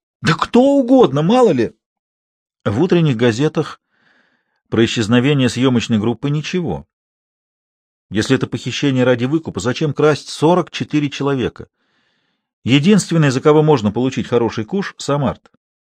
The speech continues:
Но его-то как раз упустили. Странная история. Нужно спросить Гасыма, что он об этом думает. «Послушайте», — сказал Эраст Петрович, — «вы устали, но отдыхать некогда.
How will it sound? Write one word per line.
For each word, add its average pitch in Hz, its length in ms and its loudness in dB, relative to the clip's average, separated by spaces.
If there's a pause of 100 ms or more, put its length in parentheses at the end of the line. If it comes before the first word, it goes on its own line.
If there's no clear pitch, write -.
(180)
Но 113 160 2
его-то 131 260 2
как 90 140 -8
раз 87 180 -10
упустили. 160 520 -8 (580)
Странная 160 560 -4
история. 87 440 -4 (720)
Нужно 131 360 2
спросить 131 400 -2
Гасыма, 131 420 0
что 147 220 -2
он 123 100 0
об 90 120 -2
этом 82 220 -6
думает. - 340 -10 (1500)
«Послушайте», — 113 580 -2
сказал 95 320 -2
Эраст 95 220 -4
Петрович, — 80 460 -10 (560)
«вы 110 140 -2
устали, 135 380 -2
но 101 180 -2
отдыхать 101 440 -6
некогда. 82 420 -8